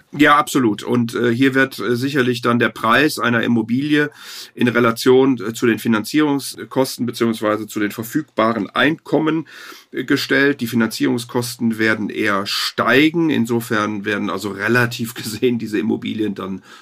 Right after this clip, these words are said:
noch teurer werden, wenn die, äh, wenn die Preise nicht runterkommen. Die Einkommen,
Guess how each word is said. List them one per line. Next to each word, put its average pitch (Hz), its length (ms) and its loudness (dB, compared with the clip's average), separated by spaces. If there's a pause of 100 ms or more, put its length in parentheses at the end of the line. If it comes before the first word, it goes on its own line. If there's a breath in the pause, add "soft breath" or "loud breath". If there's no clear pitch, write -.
(120 loud breath)
noch 120 240 -2
teurer 120 520 2 (280 loud breath)
werden, 131 380 4
wenn 113 140 4
die, 113 240 2
äh, 101 240 -4
wenn 104 100 -4
die 104 60 -4
Preise 104 400 -2
nicht 98 160 -6
runterkommen. 120 720 -2 (400 loud breath)
Die - 920 -4
Einkommen, 123 1000 2